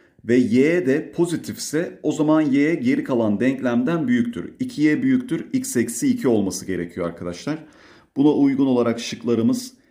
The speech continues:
hepsini sol tarafa atarsak iki y eksi x artı iki büyüktür sıfır. Bakıyorum iki y eksi x artı iki,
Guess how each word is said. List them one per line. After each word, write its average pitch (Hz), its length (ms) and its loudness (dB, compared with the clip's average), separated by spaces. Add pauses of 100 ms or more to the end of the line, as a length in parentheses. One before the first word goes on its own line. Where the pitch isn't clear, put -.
(120)
hepsini 127 440 -2
sol 117 300 0
tarafa 113 360 -2
atarsak 123 580 -4
iki 123 260 -6
y 123 180 2
eksi 120 560 -2
x - 300 -4
artı 113 380 0
iki 110 260 -2
büyüktür 104 380 0
sıfır. - 480 -6 (480)
Bakıyorum 135 560 2
iki 127 240 -2
y 135 120 4
eksi 127 480 -2
x 123 220 -2
artı 120 320 0
iki, 123 480 -2